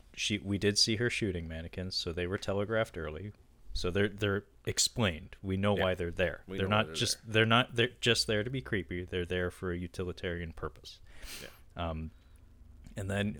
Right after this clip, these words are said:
Speaker 1: when she's, like, readying up for Michael to show up, we also see that she has, like,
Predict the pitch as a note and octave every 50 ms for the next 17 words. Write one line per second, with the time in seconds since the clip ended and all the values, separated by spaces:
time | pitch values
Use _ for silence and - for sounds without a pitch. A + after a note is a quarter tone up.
0 | - - - G#2+ G#2 G#2 G2+ - - A2 G2 F#2 G2+ G2 F#2 F2+ F#2 G2 F#2+ G2
1 | F#2+ F#2 F#2 F2+ F2+ F2+ F#2 F#2+ - - - - F#2+ F2 F2 F2+ F2 - F#2 F2
2 | F2+ F2 - - F2+ F2 F2+ F2+ E2+ E2+ - - G#2 G2 F2+ F2+ F2+ - F#2+ F#2
3 | - - F#2 F2 F2 F2 F2 - - F#2 F#2 F2 E2+ D#2+ - - E2 E2+